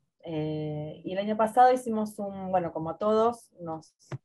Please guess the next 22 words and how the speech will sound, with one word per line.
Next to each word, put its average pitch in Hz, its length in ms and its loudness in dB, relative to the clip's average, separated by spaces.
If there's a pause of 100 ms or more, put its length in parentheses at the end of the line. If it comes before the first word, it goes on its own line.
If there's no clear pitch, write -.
(520)
agarró 180 580 6
la 165 120 -2
suspensión 180 420 -6
de 190 100 -4
clases 180 380 -2
presenciales 202 960 0 (840)
y 185 880 2
hicimos 226 320 0
un 233 80 0
trabajo 226 420 8
para 190 240 10
ver 202 220 8
las 180 140 -2
valoraciones 190 1120 2
de 170 160 -2
los 165 160 -6
estudiantes 185 580 -2
y 175 60 -4
docentes 185 640 0
sobre 160 180 -2
la 156 80 0
modalidad 156 880 0